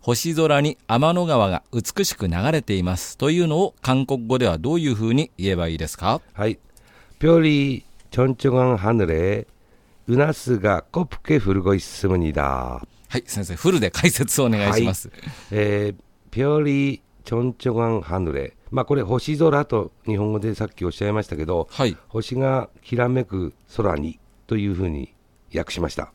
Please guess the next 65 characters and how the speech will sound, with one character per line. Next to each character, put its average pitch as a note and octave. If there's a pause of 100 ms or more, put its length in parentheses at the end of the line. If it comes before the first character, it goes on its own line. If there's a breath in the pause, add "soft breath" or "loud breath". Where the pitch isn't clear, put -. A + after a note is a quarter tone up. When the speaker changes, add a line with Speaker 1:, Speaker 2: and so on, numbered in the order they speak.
Speaker 1:
う D3
ん -
う C#3
ん。 A2 (500 soft breath)
Speaker 2:
은 -
하 F3+
수 G#2+ (220)
と G#2
い G2+
う F#2
の G2
は F2+ (420)
天 G2
の C#3
川 G#2+
の D#2+
こ C#2
と C#2+
な C2+
ん A#1+
で A1
す -
ね。 C3 (300)
Speaker 1:
あ、 C3 (160 loud breath)
そ -
れ G3
が F3
天 C#3
の C3+
川 E2+
で D2
す -
か。 F#2+
Speaker 2:
は F2
い。 D#2
Speaker 1:
は -
い。 D#2 (120)
Speaker 2:
은 A2+
하 C3+
수 G2+
が、 A2 (280)
天 F2+
の G2
川 D#2+
が、 G2+ (520 soft breath)
곱 E3+ (260)
게、 E2 (160)
ま A#2
あ、 -
美 A#2+
し -
く C3
っ - (280)
て D#2+
い D2+
う D2+
意 C#2+
味 C#2+
な C#2
ん C2+
で A1+
す -
が、 A2
Speaker 1:
は -
い。 F2